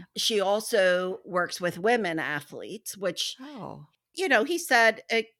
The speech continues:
Speaker 1: can be both men and women, but he had a lot of experience in women's teams, which are different.
Speaker 2: Yeah.
Speaker 1: So it'll be really interesting if she does that. I suggested that if she wanted to, she could just listen to our podcast and see if that was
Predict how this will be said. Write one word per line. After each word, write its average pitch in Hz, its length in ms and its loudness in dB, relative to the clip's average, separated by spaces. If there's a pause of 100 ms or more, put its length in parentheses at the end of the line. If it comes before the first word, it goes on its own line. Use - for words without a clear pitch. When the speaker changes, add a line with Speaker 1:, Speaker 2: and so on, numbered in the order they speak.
Speaker 1:
can 220 160 -2
be 175 160 -6
both 170 280 -4
men 175 200 -2
and 170 100 -4
women, 190 300 -2
but 190 160 -4
he 262 140 -4
had 220 200 0
a 165 60 -4
lot 165 220 -2
of 156 60 -8
experience 156 600 -8
in 156 120 -8
women's 214 460 -4
teams, 113 520 -16
which - 200 -14
are 180 40 -18
different. 151 520 -8 (160)
Speaker 2:
Yeah. 208 300 -6
Speaker 1:
So 214 420 -2
it'll 247 180 2
be 226 200 -4
really 208 360 0
interesting 190 640 -4
if 170 100 -8
she 170 180 -8
does 170 220 -2
that. 170 180 -2
I 202 120 4
suggested 190 640 -2
that 175 180 -4
if 170 80 -4
she - 160 -2
wanted 233 320 -4
to, 208 120 -4
she - 160 -4
could 160 160 -6
just 151 240 -8
listen 165 280 -6
to 156 100 -10
our 147 260 -6
podcast 156 480 -6
and 156 80 -12
see 156 140 -10
if 147 140 -10
that 143 160 -6
was - 200 -14